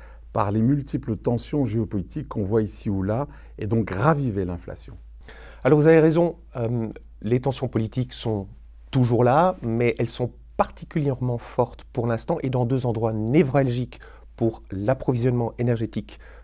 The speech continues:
Speaker 2: je dirais, du monde occidental, euh, peut-être surtout l'Europe,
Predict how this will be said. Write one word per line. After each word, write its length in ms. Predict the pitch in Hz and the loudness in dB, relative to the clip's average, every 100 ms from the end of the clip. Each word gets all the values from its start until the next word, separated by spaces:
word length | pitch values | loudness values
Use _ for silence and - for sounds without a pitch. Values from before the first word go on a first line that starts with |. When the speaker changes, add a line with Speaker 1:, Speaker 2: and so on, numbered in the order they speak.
| - | -6
Speaker 2:
je 100 | 107 | -4
dirais, 220 | 107 107 | -2 -2
du 100 | 101 | -2
monde 240 | 107 107 95 | -2 -4 -6
occidental, 680 | - 110 110 - 151 196 - - - - - | -6 -4 -2 2 4 4 2 -8 -18 -18 -6
euh, 240 | 101 101 98 | -4 -2 -4
peut-être 420 | - 110 101 95 | -6 -8 -8 -8
surtout 400 | - 127 - 117 | -6 -6 -4 -2
l'Europe, 460 | 113 139 202 - | 2 4 4 2